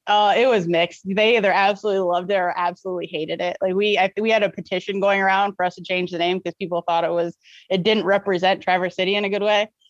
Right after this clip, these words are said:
I don't know how many signatures it ended up getting, but we're, we're still here. So.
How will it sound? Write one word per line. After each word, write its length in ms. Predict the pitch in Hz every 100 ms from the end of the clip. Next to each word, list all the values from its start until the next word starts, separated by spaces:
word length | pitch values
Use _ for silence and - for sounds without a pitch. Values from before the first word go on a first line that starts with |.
| _ -
I 60 | 208
don't 100 | 226
know 120 | 208
how 160 | 196 185
many 160 | 185
signatures 500 | 175 170 180 196 185
it 80 | 185
ended 220 | 180 175
up 120 | 170
getting, 380 | 165 156 170 180
but 300 | 185 175 180
we're, 240 | - 180 180
we're 160 | 185 180
still 200 | - 170
here. 240 | 175 170
So. 300 | - - 220